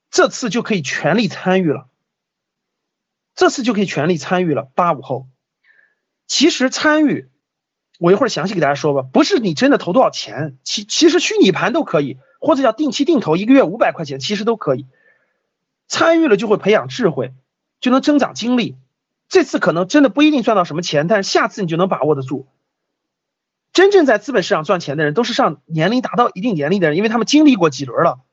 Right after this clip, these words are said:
如果你一点都没有经历过的话，其实就没有意义了。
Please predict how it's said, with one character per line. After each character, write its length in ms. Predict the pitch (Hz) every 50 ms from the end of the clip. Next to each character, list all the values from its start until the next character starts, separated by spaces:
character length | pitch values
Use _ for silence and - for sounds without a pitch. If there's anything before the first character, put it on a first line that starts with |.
| _ _ _ _ _ _ _
如 140 | _ - 262
果 120 | 269 349 359
你 100 | 320 302
一 80 | 392
点 160 | 403 - 156
都 80 | 175 226
没 80 | 254 294
有 80 | 220
经 180 | - - 262 269
历 100 | 254 220
过 120 | 180 165
的 60 | 156
话， 180 | 156 160 143 139
其 220 | 135 - - 165
实 80 | 151 160
就 80 | 156 151
没 100 | 143 135
有 60 | 127
意 180 | 127 127 123
义 60 | 120 113
了。 140 | - -